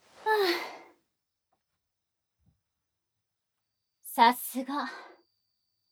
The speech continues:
山奥のキャンプ場だけあって、美しい星空です。そうやってあなたのように寝転んで見上げれば、もっと綺麗に空が見えるのでしょうね。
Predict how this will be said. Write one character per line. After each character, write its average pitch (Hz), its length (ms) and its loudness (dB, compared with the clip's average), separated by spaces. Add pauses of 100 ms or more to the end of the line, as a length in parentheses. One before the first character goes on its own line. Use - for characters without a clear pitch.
(240)
山 294 300 8
奥 320 160 2
の 247 140 2
キ 277 120 -2
ャ 285 100 6
ン 262 40 -2
プ 294 140 -4
場 311 180 0
だ 311 140 0
け 311 120 -4
あ 320 60 0
っ 311 80 -8
て、 277 320 -4 (800)
美 208 420 -4
し 247 300 -2
い - 20 0
星 196 320 -8
空 285 240 -6
で 233 140 -10
す。 - 260 -14 (1300)
そ 302 300 4
う 311 80 6
や 302 140 2
っ - 60 -12
て 294 140 2
あ 277 100 6
な 330 160 10
た 330 120 4
の 285 100 4
よ 254 200 2
う - 20 4
に 220 160 4
寝 220 100 4
転 311 320 8
ん 294 60 8
で 262 100 4
見 240 180 4
上 254 100 0
げ 269 100 2
れ 269 120 4
ば、 208 160 2 (600)
も 185 140 0
っ 302 100 -2 (220)
と 392 120 -2
綺 311 140 4
麗 294 180 6
に 202 140 2
空 233 260 4
が 196 120 0
見 190 200 0
え 226 40 0
る 254 100 0
の 226 80 0
で 208 100 -4
し 226 200 -4
ょ 220 60 -2
う 202 40 -2
ね。 233 220 -6